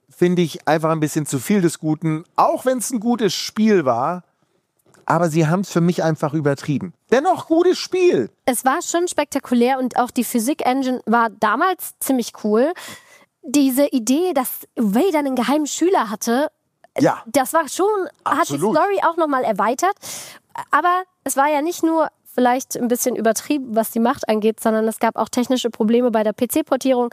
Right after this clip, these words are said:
Speaker 2: Äh, das Level-System war zum Teil extrem schlauchig. Deswegen, also ich find's spannend, wie viele Leute es auf S-Tier gesetzt hätten. Weil auf,
Speaker 1: Ja.
Speaker 2: ich hätt's auch auf jeden Fall bei A gesehen.
Speaker 1: Ich sehe es auch bei A und in Anbetracht dessen, dass da einige auf B und C, also wenn,
Speaker 2: Mhm.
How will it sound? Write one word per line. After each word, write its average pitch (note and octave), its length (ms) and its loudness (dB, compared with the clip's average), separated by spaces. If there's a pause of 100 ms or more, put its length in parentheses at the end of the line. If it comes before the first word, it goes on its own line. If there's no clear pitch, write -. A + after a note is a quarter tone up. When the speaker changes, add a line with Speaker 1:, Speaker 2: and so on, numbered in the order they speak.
(420)
Speaker 2:
Äh, A#3+ 320 2
das G#3+ 120 -4
Level-System B3 880 2
war A3+ 220 0
zum A#3 160 0
Teil A3 340 0
extrem D#4 400 0
schlauchig. D4 500 0 (460)
Deswegen, C4+ 460 0 (420)
also C4 240 0
ich - 180 0
find's D4 300 0
spannend, C#4 300 0
wie C#4 80 0
viele C4+ 200 2
Leute B3+ 240 0
es A#3+ 120 -4
auf - 180 -4
S-Tier B3+ 520 0
gesetzt G#3+ 480 -2 (120)
hätten. A3+ 400 0 (680)
Weil A#3+ 260 2
auf, D#3 160 0
Speaker 1:
Ja. F3 320 4
Speaker 2:
ich B3 60 -2
hätt's - 280 -6
auch A#3+ 380 -2
auf B3+ 160 -2
jeden A#3+ 420 0
Fall A3 240 -2
bei G3 180 -4
A G3 200 -4
gesehen. F#3 580 -2 (320)
Speaker 1:
Ich D#3+ 200 0
sehe G3+ 140 4
es F#3+ 140 0
auch F3+ 220 0
bei F3+ 260 0
A E3+ 260 0
und F3 160 -4
in D#3+ 80 0
Anbetracht E3+ 460 0
dessen, D#3+ 220 -2
dass D3+ 120 0
da D3+ 120 2
einige D#3 260 0
auf C3+ 160 -2
B E3+ 180 2
und D3+ 140 -4
C, F3+ 220 2
also D#3+ 180 0
wenn, G#3 140 0
Speaker 2:
Mhm. A3 100 -10